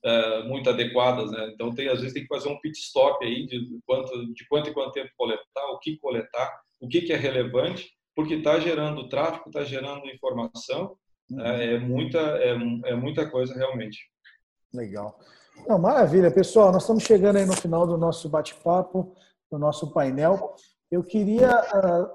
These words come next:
Speaker 2: deixar algumas considerações finais aí, que vocês fizessem as considerações finais, até em, em, em poucas,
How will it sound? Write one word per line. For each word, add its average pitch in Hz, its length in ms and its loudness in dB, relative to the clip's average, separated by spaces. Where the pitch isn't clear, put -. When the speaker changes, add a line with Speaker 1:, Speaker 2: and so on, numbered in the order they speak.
Speaker 2:
deixar 185 360 2
algumas 196 320 4
considerações 202 680 2
finais 175 320 2
aí, 196 80 4
que 180 100 -4
vocês 196 300 -2
fizessem 185 400 -2
as 190 80 -4
considerações 170 680 2
finais, 160 420 -10
até 165 280 -4
em, 185 160 -2
em, 151 440 -6
em 147 120 -6
poucas, 170 680 -2